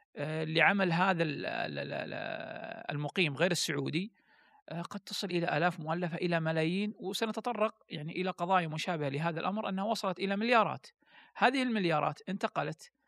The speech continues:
من المملكة إلى خارج المملكة بمبالغ ضخمة، ت-، يعني نتج عن هذه الجريمة، جريمة غسل الأموال. هذه الجريمة غسل الأموال قد تكون جريمة تبعية كذلك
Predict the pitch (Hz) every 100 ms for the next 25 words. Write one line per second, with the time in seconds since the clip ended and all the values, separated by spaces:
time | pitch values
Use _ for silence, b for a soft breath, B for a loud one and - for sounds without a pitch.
0 | _ _ - 175 226 196 160 135 143 143
1 | 147 147 190 208 202 202 196 196 - 208
2 | _ _ _ - 156 156 190 208 160 135
3 | 160 - 226 240 - _ _ _ _ _
4 | _ _ - - 139 139 170 240 208 -
5 | 156 180 294 294 240 269 262 269 226 _
6 | 165 165 208 - 180 220 196 220 226 92
7 | - _ _ b b b b - 214 277
8 | 262 233 208 247 214 170 196 247 240 240
9 | 247 254 262 269 - - 202 - 208 233
10 | 220 160 - _ 160 202 233 185 139 180
11 | 185 190 226 240 202 202 208 233 233